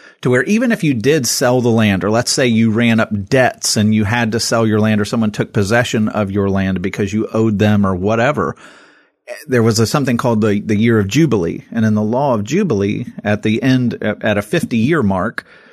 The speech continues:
you were required, all land would go back to their families. And the idea behind that was written into the law is that God was preventing generational poverty.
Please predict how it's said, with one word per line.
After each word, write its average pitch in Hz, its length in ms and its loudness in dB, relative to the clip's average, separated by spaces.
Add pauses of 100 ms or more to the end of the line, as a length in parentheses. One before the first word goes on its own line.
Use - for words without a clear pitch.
(420)
you 143 260 2
were 180 160 2
required, 131 640 0
all 190 280 2
land 123 420 0
would 113 200 -2
go 113 200 2
back 120 720 -2 (400)
to 127 200 0
their 113 160 0
families. 117 640 -2
And 110 160 2
the 110 120 2
idea 110 460 0
behind 110 440 0
that 92 160 -4
was 104 160 -4
written 139 240 -2
into 127 240 -2
the 98 100 0
law 127 380 0 (480)
is 123 160 -2
that 117 180 -2
God 139 240 0
was 131 200 0
preventing 101 640 0
generational 107 1000 0
poverty. 104 560 -2